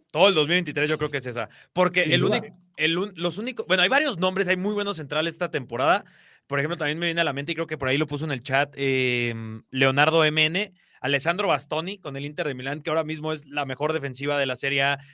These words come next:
Speaker 1: Es un Inter que llega a la final de la uefa Champions League y en gran medida por Alessandro Bastoni. Pero para mí, Ronald Araujo hace al Barcelona un equipo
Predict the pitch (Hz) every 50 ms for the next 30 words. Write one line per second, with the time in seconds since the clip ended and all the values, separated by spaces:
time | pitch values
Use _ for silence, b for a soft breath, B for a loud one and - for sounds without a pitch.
0 | b b 139 127 147 160 165 165 160 - 165 151 151 - 127 123 135 143 147 151
1 | 147 143 139 131 123 - - 123 123 135 147 156 180 190 - _ _ _ _ _
2 | - 123 123 123 123 139 131 135 143 139 151 147 135 143 139 127 135 151 160 -
3 | _ 143 135 135 135 135 143 156 165 160 147 147 156 156 151 - 127 127 123 117
4 | 117 - - 139 143 151 139 127 117 - - 156 170 190 233 226 - b b b
5 | b b b b b b _ - 160 156 151 151 151 156 156 160 165 185 208 220
6 | 220 - _ _ _ _ _ _ _ _ - 165 190 196 202 196 180 165 160 170
7 | 180 185 185 - 196 196 190 185 - - - - 165 175 175 190 180 175 156 151
8 | 139 143 151 156 170 175 180 175 175 175 175 175 175 143 - 185 180 175 170 156
9 | 147 143 139 139 -